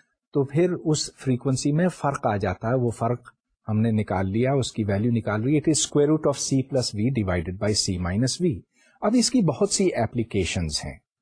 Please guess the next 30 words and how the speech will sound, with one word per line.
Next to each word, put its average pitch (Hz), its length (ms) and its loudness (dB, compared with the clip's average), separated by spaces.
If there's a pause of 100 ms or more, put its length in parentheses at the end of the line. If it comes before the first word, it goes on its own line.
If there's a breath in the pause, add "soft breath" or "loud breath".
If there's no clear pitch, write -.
(120)
اور 101 260 -4 (180)
ایک 139 240 2
دو 135 100 2
کا 131 140 0
میں 117 180 2
اب 98 200 -2
ذکر 101 260 -6
کرتا - 260 -6
ہوں۔ 147 100 -2 (500)
مثال 160 280 2
کے 156 120 2
طور 131 280 2
پہ 135 120 0 (400)
اگر 147 220 2
آپ 139 260 0
نے 147 80 0
کبھی 135 400 2
موٹر 117 320 2
وے 127 180 2
کے 127 120 -4
اوپر 120 200 0
drive 113 320 2 (100)
کیا 135 180 2
ہو 127 200 2
تو 135 180 -2
آپ 127 220 0
نے 135 180 0
دیکھا 151 320 0
ہوگا 156 180 2
کہ 165 140 0